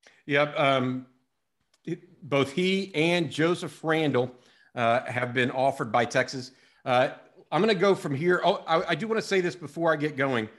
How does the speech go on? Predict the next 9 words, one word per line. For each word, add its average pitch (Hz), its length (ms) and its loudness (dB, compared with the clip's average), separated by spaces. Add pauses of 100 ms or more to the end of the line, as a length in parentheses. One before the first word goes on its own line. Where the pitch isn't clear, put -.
(400)
Um, 135 320 0
another 196 320 4
good 214 200 -4
showing 196 640 0 (160)
for 190 220 -2
the 185 260 -4
Longhorns 190 680 0
this 185 220 -4
week. 208 340 -4